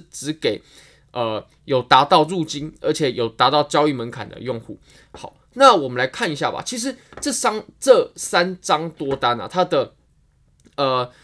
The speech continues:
当时入场的逻辑是不一样的，所以出场的逻辑肯定也是不一样的。我们要想什么时候出场，我们就必须想我们当时是为什么入场的。那如果说我们当时入场的原因如果消失的话，那这个时候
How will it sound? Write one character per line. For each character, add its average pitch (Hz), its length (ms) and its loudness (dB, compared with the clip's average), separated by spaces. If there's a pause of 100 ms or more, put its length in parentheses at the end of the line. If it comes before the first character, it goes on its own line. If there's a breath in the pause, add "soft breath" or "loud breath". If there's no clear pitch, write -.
(420 soft breath)
当 214 140 0
时 185 200 -4
入 208 160 -2
场 131 160 -6
的 120 100 -6
逻 135 160 -4
辑 135 140 -8
是 127 100 -10
不 139 140 -6
一 120 60 -6
样 107 140 -6
的， 113 60 -10
所 190 160 0
以 175 100 2
出 185 220 -8
场 160 160 -4
的 120 60 -8
逻 120 160 -6
辑 123 100 -14
肯 113 180 -10
定 143 80 -6
也 135 60 -4
是 117 120 -10
不 127 140 -10
一 107 60 -8
样 95 140 -12
的。 - 200 -20 (1160 loud breath)
我 165 140 2
们 196 100 -2
要 277 120 10
想 147 240 2
什 131 160 -4
么 135 60 -6
时 151 80 -2
候 180 80 2
出 175 220 -12
场， 117 200 -8
我 123 60 -8
们 143 80 -4
就 202 100 6
必 208 160 -10
须 185 160 -8
想 117 240 -4
我 127 60 -8
们 135 140 -10
当 185 200 0
时 127 320 -10 (100)
是 - 180 -4
为 247 180 -2
什 - 140 -6
么 113 80 -6
入 139 160 -8
场 - 240 -18
的。 - 140 -20
那 - 180 2
如 220 120 -4
果 196 120 2
说 190 260 0
我 135 80 -4
们 135 80 -6
当 190 180 2
时 151 220 -6
入 202 140 -6
场 120 200 -8
的 113 60 -6
原 120 180 -4
因 143 280 -8
如 170 120 -4
果 175 140 2
消 196 260 2
失 180 220 -4
的 156 100 2
话， 147 320 0 (160 loud breath)
那 185 260 6 (560)
这 - 120 0
个 214 40 4
时 135 140 0
候 123 180 0